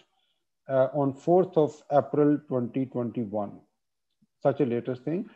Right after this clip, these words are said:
And on ninth of April, everything was completely clear. Regulations were introduced, rules were introduced, and the, it was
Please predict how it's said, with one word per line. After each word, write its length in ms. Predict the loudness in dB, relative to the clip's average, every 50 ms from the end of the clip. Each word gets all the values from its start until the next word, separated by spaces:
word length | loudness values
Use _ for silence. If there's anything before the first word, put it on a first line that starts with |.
| _ _ -4
And 160 | 0 2 4 4
on 160 | 4 4 4
ninth 320 | 4 2 2 2 0 -2
of 160 | -6 -6 -4
April, 480 | -2 -2 -2 0 0 0 2 2 0 -4 -8 _ _ _ _ _ _ _ _ _ _ _ -2
everything 680 | 0 0 0 0 -2 -2 -2 -2 -2 0 -2 -4 -6 -8 _ -8
was 380 | -2 0 2 2 0 -2 -8 -16 _ _ _ _ _ _ _ _ -8
completely 580 | -6 -6 -2 -2 -2 -2 -2 -2 0 0 0 0
clear. 540 | 0 0 2 2 4 4 4 2 -2 -4 -10 _ _ -6
Regulations 640 | 0 2 2 2 4 4 2 2 2 0 -2 -2 0
were 140 | 0 0 0
introduced, 460 | 0 0 0 0 0 0 0 0 -2 -6 -18 -20 _ _ _ _ _ _ _
rules 400 | -6 -2 2 4 4 4 4 4
were 180 | 2 2 2 2
introduced, 540 | 2 2 0 0 0 2 0 0 -2 -6 -18 -20 _ _ _ -6
and 380 | -2 -2 0 0 -2 -4 -6 -12 _ _ _ _ _ _ _ _ _ _ _ _ _ _ _ _ _ _ _ _ _ _ _ _ -8
the, 420 | -4 -2 0 2 2 0 0 -4 -8 _ _ _ _ _ _ _ _ _ _ _ -8
it 160 | -6 -2 2
was 220 | 2 2 2 2